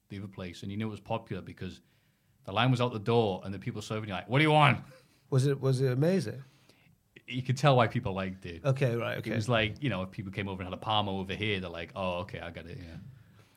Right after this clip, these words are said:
Speaker 1: But
Speaker 2: Huh?
Speaker 1: yeah, then he went, "What do you guys want me to do? Like, do you want, do you want me to buy you all
Speaker 2: You've
Speaker 1: a
Speaker 2: been to,
Speaker 1: cheesesteak?"
Speaker 2: you've been to Philly?
Speaker 1: Mm.
Speaker 2: You've been getting silly up in Philly?
Speaker 1: Yeah.
Speaker 2: What?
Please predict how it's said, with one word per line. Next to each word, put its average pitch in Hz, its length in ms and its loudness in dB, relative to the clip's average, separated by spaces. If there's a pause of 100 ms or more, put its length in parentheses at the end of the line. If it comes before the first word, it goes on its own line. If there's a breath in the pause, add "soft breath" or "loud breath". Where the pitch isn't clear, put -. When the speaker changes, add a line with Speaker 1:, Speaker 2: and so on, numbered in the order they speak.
Speaker 1:
But - 100 6
Speaker 2:
Huh? 180 60 12
Speaker 1:
yeah, 196 100 10
then 165 140 4
he 170 40 6
went, 156 300 6
"What 156 80 6
do 185 60 6
you 175 80 6
guys 180 200 8
want 170 140 2
me 160 60 2
to 156 120 0
do? 147 460 4 (140)
Like, 120 420 0
do 131 100 -2
you 135 60 6
want, 139 140 4
do 123 160 -2 (100)
you 131 100 -2
want 151 60 4
me 165 60 2
to 147 100 2
buy 160 140 8
you 165 100 6
all 156 160 8
Speaker 2:
You've 143 80 4
Speaker 1:
a - 20 -6
Speaker 2:
been 139 120 4
to, 175 120 6
Speaker 1:
cheesesteak?" 190 380 4
Speaker 2:
you've 240 200 0
been 254 320 -2
to 240 100 -6
Philly? 220 500 -4 (580)
Speaker 1:
Mm. 117 280 4
Speaker 2:
You've 214 180 -2
been 233 100 -4
getting 240 220 -4
silly 226 500 0
up 160 200 0
in 202 100 0
Philly? 196 520 -2 (100)
Speaker 1:
Yeah. 104 400 0
Speaker 2:
What? 180 240 6